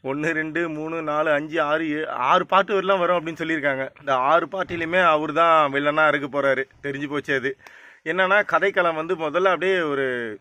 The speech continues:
அப்படியே ஒரு ஸ்லோவா ஆரம்பிக்கும். தன்னுடைய குடும்பம், இந்த கதையில முக்கியமாவே சென்டிமெண்ட் தாங்க நிறைய. ஆ, ஏன்னா நடு நடுல சண்டைகள் வரும், கொஞ்சம் இப்ப ஸ்கிரீன் பிளே, ஆக்ஷனு, அந்த வி எஃப் எக்ஸ், தியேட்டர்ல போய் பார்த்தா அந்த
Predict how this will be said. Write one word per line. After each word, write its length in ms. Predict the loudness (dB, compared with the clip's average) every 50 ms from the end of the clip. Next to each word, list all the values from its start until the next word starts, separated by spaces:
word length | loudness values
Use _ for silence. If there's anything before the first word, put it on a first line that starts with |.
| _ -20 -20
அப்படியே 260 | -12 -6 -2 2 4
ஒரு 200 | 4 4 2 -2 -8 -8
ஸ்லோவா 360 | -8 -4 -2 -2 0 0 2
ஆரம்பிக்கும். 540 | 2 2 2 2 0 -2 -6 -6 -8 -8 -10 _ _ _ -20 _ _ _
தன்னுடைய 320 | -10 -6 -4 -4 -4 -4
குடும்பம், 400 | -4 -6 -6 -4 -2 -2 -4 -2 -4 -6 -6 -8 -8 -8
இந்த 180 | -8 -6 -2 0
கதையில 320 | 0 2 2 2 0 -2
முக்கியமாவே 500 | -4 -6 -6 -6 -2 0 0 2 0 0 -2 -4
சென்டிமெண்ட் 440 | -4 -4 -4 -6 -6 -6 -6 -4 -2
தாங்க 220 | 0 0 0 0
நிறைய. 360 | -2 -2 -2 0 0 -2 -2 -4 _ -20 -20 -20 -20 -16 -10 -6
ஆ, 300 | -2 0 2 4 4 4
ஏன்னா 260 | 2 2 0 0 2
நடு 340 | 2 4 4 4 2 0 0
நடுல 220 | 0 0 0 0
சண்டைகள் 420 | 0 0 0 0 0 -2 -2 0
வரும், 380 | 0 0 0 0 0 0 -2 -4
கொஞ்சம் 340 | -6 -8 -6 -6 -6 -6 -8
இப்ப 260 | -8 -6 -4 -4 -4
ஸ்கிரீன் 380 | -4 -6 -6 -6 -6 -6 -6 -8
பிளே, 300 | -8 -6 -2 -2 -2 0
ஆக்ஷனு, 540 | 0 0 0 -2 -2 -6 -8 -4 -2 -2 -2
அந்த 140 | -2 -4 -4
வி 120 | -4 -4
எஃப் 180 | -4 -4 -4 -6
எக்ஸ், 400 | -6 -6 -6 -4 -2 -2 -2 -4 -8 -16 -20 -20 -20 -20 _ _
தியேட்டர்ல 320 | 2 4 4 4 4 0 0
போய் 160 | -2 -2 -2
பார்த்தா 220 | 0 0 0 0
அந்த 160 | 0 -4 -6